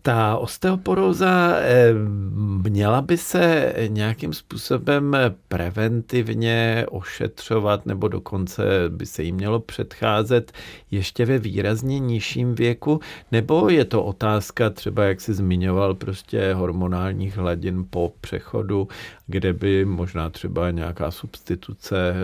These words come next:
ve spolupráci s gynekologami, gyle-, <clears throat> gynekology byla vhodná, ale,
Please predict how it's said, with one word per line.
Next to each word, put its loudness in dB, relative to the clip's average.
ve -4
spolupráci -4
s -8
gynekologami, -4
gyle-, 2
<clears throat> -2
gynekology 0
byla 0
vhodná, 0
ale, 2